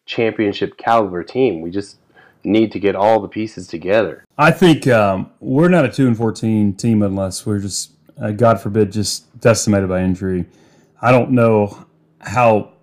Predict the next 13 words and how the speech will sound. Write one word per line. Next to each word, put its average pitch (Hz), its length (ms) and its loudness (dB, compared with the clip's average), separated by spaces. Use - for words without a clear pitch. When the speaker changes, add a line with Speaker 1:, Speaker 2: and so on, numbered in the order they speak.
Speaker 2:
rooted 113 400 2
in 101 140 0
reality 98 500 -2
a 95 60 -6
lot 95 220 -4
of 90 60 -10
our 90 100 -8
fan 95 260 -6
base 90 320 -6
is, 95 300 -6
um, 95 520 -2
or 127 160 2
maybe 107 500 0